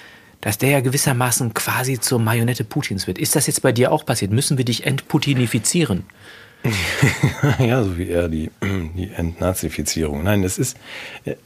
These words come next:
Speaker 2: das bleibt mal kurz dabei. Also die, man, man unterstellt dem Zuhörer, dass er irgendwie zu blöd ist und sofort auf diesen Dämon reinfällt. Man unterstellt aber auch dem, dem Fragenden, dass er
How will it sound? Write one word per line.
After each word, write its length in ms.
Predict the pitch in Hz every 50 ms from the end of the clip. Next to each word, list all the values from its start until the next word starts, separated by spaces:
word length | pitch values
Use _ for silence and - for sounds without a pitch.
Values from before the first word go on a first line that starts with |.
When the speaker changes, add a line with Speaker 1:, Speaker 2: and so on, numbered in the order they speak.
| - -
Speaker 2:
das 220 | - 123 117 -
bleibt 240 | - - - 143 139
mal 120 | 123 95 78
kurz 320 | - - - 82 - -
dabei. 360 | - 76 76 78 76 73 82 - _ -
Also 200 | - 85 87 87
die, 300 | 87 101 95 98 104 - - - - - - - - - - -
man, 220 | 95 98 104 104
man 140 | 98 98 98
unterstellt 540 | 101 101 104 95 87 - - 110 123 123 123
dem 180 | 110 98 95
Zuhörer, 760 | - - 127 127 131 123 139 143 147 139 127 139 156 156 151 - - _ _ _ _ _ -
dass 160 | 104 92 92
er 180 | 95 87 87 90
irgendwie 380 | 87 85 82 85 85 85 85 92 127 135 127 107 90
zu 180 | - - 107 92
blöd 280 | 95 92 92 110 135
ist 260 | - 170 156 - -
und 100 | - 90
sofort 340 | 85 87 82 - 90 87 - -
auf 80 | 90
diesen 280 | - - - - 85 78
Dämon 340 | 82 82 80 80 78 73 73
reinfällt. 800 | - 73 71 73 87 117 - - - 131 135 156 170 - - - _ _ _ - - - - - - - - - - - - _ -
Man 180 | - 92 95
unterstellt 480 | 92 87 95 92 87 - - 98 110 107
aber 200 | 101 90 92 82
auch 120 | 85 85
dem, 440 | - - 92 87 87 85 82 82 82
dem 180 | - 90 85 82
Fragenden, 760 | - - - - 90 117 131 131 120 120 127 139 160 156 151 - _ _ _ _ _ _ _ _ _ -
dass 420 | 135 110 101 98 95 104 98 -
er 240 | 117 107 101 101 98